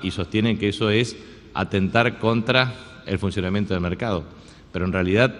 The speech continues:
lo que hace la autoridad regulatoria, la supervi-, eh, la Superintendencia de Entidades Financieras y Cambiarias o la Comisión Nacional de Valores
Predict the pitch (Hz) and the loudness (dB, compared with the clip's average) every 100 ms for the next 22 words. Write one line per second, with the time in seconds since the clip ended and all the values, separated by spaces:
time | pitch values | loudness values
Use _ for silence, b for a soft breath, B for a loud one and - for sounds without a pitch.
0 | B B B - 92 95 92 85 98 117 | B B B -6 0 0 0 2 2 2
1 | - 101 92 85 90 90 85 85 82 98 | 0 0 0 0 0 0 0 0 0 0
2 | 87 95 98 - 85 98 82 92 87 - | 0 -2 -6 -8 -6 -6 -4 -4 -2 -4
3 | - 85 85 85 98 98 92 95 110 113 | -6 -4 -2 -2 -2 0 0 2 2 2
4 | 95 101 101 - 87 85 95 92 87 85 | 2 2 0 0 -4 -2 -2 -2 -2 0
5 | 110 107 92 90 - B B B - 110 | 4 4 2 -2 -6 B B B 0 2
6 | 98 95 87 107 101 98 92 98 85 78 | 2 0 0 0 0 0 -2 -2 -2 -4
7 | 85 87 107 107 110 | -2 0 2 2 0